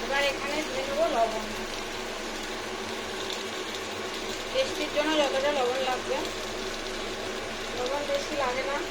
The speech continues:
কিন্তু লবণটা খুব ইম্পর্ট্যান্ট। চপসে হলেও ভালো লাগবে না। আর দিয়ে নেব হলুদ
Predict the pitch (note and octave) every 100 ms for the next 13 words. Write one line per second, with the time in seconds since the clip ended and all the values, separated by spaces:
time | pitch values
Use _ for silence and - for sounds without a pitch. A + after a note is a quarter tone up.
0 | - - C4+ C#4 C4+ C4 C#4 C#4 C#4 D4
1 | C4+ B3 B3+ A3+ A3 A3 - - - -
2 | - - - - - A#3+ - C#4+ C#4 C#4
3 | C#4+ C#4+ C4 B3+ A#3 A3+ A#3 A#3 - -
4 | - - F#4+ F4+ F#4+ F#4+ - F#4+ - -
5 | - - - - A3 A#3+ C4 A#3 A#3+ B3
6 | C4+ C#4+ D5+ - B4 A#4 A4+